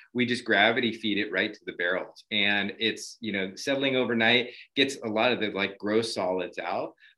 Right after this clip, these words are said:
Um, but we don't mind a little bit of solids too. I think that brings some texture to the wines as well. Um, barrel fermentation is going to naturally bring a lot of that as well too. And so the wines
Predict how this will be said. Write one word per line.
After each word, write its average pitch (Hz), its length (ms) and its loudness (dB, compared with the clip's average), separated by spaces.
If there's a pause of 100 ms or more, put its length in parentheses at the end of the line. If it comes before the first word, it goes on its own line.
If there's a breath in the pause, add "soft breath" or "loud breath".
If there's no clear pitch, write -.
Um, 98 320 -2
but 117 160 -2
we 127 120 2
don't 151 200 4
mind 107 320 0
a 107 40 0
little 98 200 -2
bit 98 80 -2
of 90 100 -4
solids 85 500 -6
too. 98 140 -4
I 90 80 0
think 107 200 -6
that 98 240 -2
brings 101 420 -4
some 92 180 -8
texture 95 440 -8
to 113 100 -4
the 117 80 -4
wines 123 400 -6
as 90 160 -14
well. 107 340 0 (320 loud breath)
Um, 95 300 -4
barrel 117 260 6
fermentation 110 720 -2
is 90 180 -10
going 107 220 -4
to 92 160 -6
naturally 101 480 0
bring 98 400 -2
a 101 60 -8
lot 101 240 -2
of 110 60 2
that 123 280 -2
as 90 180 -8
well 107 460 -4
too. 139 340 -4 (300 loud breath)
And 101 280 2
so 104 580 2
the 113 80 0
wines 117 400 2